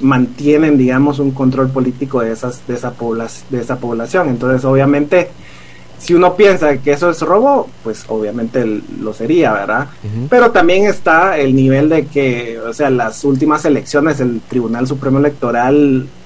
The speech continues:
Speaker 1: antes era una entidad totalmente creíble y con las últimas elecciones su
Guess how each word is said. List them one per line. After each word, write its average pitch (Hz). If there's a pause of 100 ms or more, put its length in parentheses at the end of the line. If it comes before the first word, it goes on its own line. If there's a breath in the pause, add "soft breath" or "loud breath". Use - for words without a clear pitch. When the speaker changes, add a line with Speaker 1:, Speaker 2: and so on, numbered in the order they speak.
(160)
Speaker 1:
antes 131
era 135
una 131
entidad 131
totalmente 131 (760)
creíble 156
y 131
con 127
las 123
últimas 143
elecciones 143
su 123